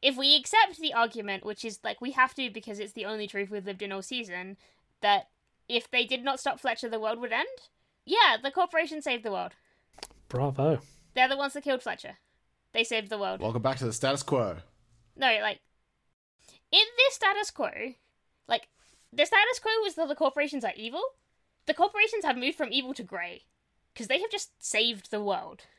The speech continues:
Speaker 1: Like, that is a huge moral shift. They may not have intended to do it, but in terms of just, like, their impact on society is so much more positive now than it was literal moments ago.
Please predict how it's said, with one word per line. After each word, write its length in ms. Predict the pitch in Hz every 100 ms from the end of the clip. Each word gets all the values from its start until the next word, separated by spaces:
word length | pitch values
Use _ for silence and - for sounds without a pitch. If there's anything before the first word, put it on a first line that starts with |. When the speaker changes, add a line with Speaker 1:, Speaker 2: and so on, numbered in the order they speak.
| _ _ -
Speaker 1:
Like, 200 | 208 - _ _ _
that 140 | 254 330
is 120 | 427
a 80 | 311
huge 680 | - 240 240 285 262 - _ _ _ _ _ -
moral 380 | 226 208 226 247
shift. 320 | 294 508 -
They 120 | 254
may 240 | 302 403 -
not 280 | 240 269 311
have 120 | 262
intended 460 | 262 302 247 233
to 100 | 208
do 180 | 190 190
it, 220 | 226 359 - _ _ _
but 160 | 254 262
in 80 | 262
terms 260 | 247 262
of 80 | 320
just, 220 | 226 226
like, 260 | 202 196 _ _ _ _ -
their 220 | 208 226 226
impact 420 | 269 294 311 -
on 120 | 247
society 580 | 233 - 185 226 349 -
is 100 | -
so 220 | - 285
much 200 | 320 330
more 100 | 302
positive 400 | 269 247 254 220
now 160 | 196 190
than 120 | 196
it 100 | 202
was 380 | 202 202 190 - _ _ _ _ _
literal 800 | 233 226 233 - 226 208 202 - _ _ _ _ -
moments 520 | 220 202 208 190 -
ago. 200 | 190